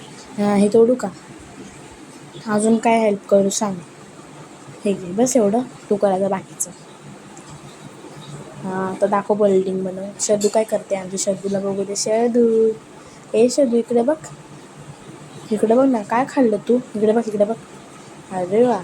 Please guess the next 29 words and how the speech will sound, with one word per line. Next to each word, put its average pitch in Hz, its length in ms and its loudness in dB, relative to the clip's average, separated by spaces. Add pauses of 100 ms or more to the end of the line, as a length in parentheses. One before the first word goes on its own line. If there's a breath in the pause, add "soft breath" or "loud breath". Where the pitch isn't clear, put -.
(100)
अरे 190 220 -4
वा. 233 80 -2 (240)
गोल 214 120 6
गोल 226 160 6
फिरू 277 240 0
तुला, 202 140 2
गोल 190 200 0
गोल 226 220 2
गोल. 185 140 -2 (920)
जाऊ 190 140 2
दे, 190 100 2
शदूला 202 480 2
आपण 202 320 -2
तर 196 120 -2
बघूया 196 360 4
कशी 196 240 -6
बघ 190 100 -2 (160)
खेळते. 190 480 2 (120)
शदूची 190 400 -8 (720)
टीव्ही 220 200 6
बघते 220 280 0
ती, 202 160 -6
सुंदरी 202 460 -2
सुंदरी 190 420 0
गाणं 185 300 -4
बघते 185 280 -10
ती. - 140 -14 (1500)
हे 190 100 -2
बघा, 196 380 2